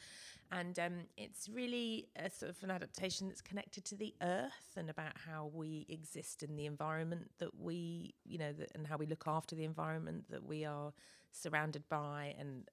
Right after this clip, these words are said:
um, it touches on climate change and about how we look after the un-, earth under our feet as well as the people that are around us. Um, and it's in really early draft, so yeah, it's sort of all to play for.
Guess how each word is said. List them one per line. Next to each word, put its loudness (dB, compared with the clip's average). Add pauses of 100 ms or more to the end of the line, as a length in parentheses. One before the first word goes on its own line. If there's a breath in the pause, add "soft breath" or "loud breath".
um, -4
it -8
touches -2
on 0
climate 2
change -2
and -6
about -4 (100)
how -4
we -4 (480 soft breath)
look -4
after -2
the 0
un-, -2 (260)
earth 4
under 0
our 0
feet -4
as -10
well -4
as -6 (220)
the -6
people -6
that -4
are -2
around -2
us. -10 (640 loud breath)
Um, 4 (140)
and 4
it's -4
in 4 (240)
really 12
early 10
draft, 6
so 4
yeah, 8
it's 0
sort 0
of -2
all 2
to -2
play 6
for. 0